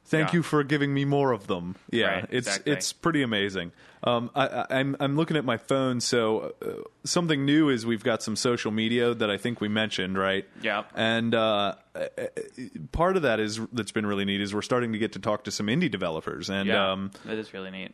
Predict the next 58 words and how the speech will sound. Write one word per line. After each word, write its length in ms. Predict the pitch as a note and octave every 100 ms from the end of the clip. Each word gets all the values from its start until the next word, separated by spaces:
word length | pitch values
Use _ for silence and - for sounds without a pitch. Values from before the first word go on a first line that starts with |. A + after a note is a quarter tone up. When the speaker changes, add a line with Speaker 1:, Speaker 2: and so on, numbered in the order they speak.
| C3+
Speaker 1:
uh, 260 | C3+ B2+ -
one 300 | D3 D#3 F#3
of 60 |
the 100 | D#3+
things 340 | D#3 C#3+ C3+ B2
I 80 |
wanted 300 | A#2+ A#2 A2
to 60 | G#2
do 180 | G#2+ D3+
this 240 | B2+ A2
week 260 | A2+ G#2 G2
is 160 | G2 G#2+
we're 140 | D#3
gonna, 280 | F3+ C#3 B2
we're 140 | C3+
gonna 200 | D#3 D3 -
add 380 | G#2 G#2+ A#2 A2
a 40 |
new 280 | G2+ A2 B2
segment 500 | - G#2+ G#2 B2+ C#3+
that 100 | A#2
we're 140 | G2+
gonna 160 | G#2 F#2+
call 260 | - F#2 F2+
the 120 | F#2
Indie 440 | - A2 G#2 G2
Spotlight. 720 | - - G2+ G2 C3+ D3 G3 _ - - -
Uh, 260 | G#2 G#2 G2+
we're 80 | C#3
not 180 | D#3 E3
doing 240 | F3 D#3
it 140 | D3 C#3
this 200 | B2 -
week, 300 | B2 F3 -
but 160 | - G#2
this 180 | A#2+ -
is 80 | A2
sort 140 | A#2
of 60 | F#2+
a 80 |
plug 420 | - A#2 G#2 G#2 G#2+
for 160 | G#2+
a 60 | F#2
future 360 | - A2 -
thing 320 | G#2 A2 A2 A2+
where 120 | G2+
we're, 180 | G#2 G2+ - - -
we're 100 | C3+
gonna 160 | D3
t-, 140 | B2+ C3
look 280 | B2+ A2+
at 80 | A#2
a 40 | G#2
couple 300 | B2 G#2+ A2
of 80 | -
indie 280 | A2 A#2
games. 460 | G#2+ G#2 F#2 F2+ F2+
But 320 | - G#2 F#2+